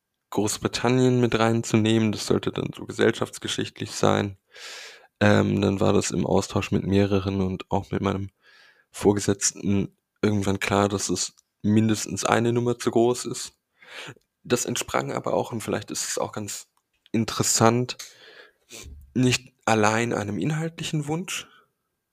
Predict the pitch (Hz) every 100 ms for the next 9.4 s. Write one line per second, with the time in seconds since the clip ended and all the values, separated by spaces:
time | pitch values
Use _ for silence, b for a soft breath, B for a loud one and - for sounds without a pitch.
0 | - 120 110 - - 107 - 117 - -
1 | 107 101 - 101 - 90 131 - 110 117
2 | 117 117 113 110 107 - - - 104 101
3 | 101 101 101 107 107 101 101 101 92 98
4 | 98 98 - B B B B _ - 104
5 | 104 110 107 107 101 101 101 - 123 123
6 | 110 110 98 101 90 101 - 98 101 101
7 | - 98 98 - - 101 95 95 - 95
8 | - - 98 92 98 98 98 - 101 -
9 | 117 - 110 -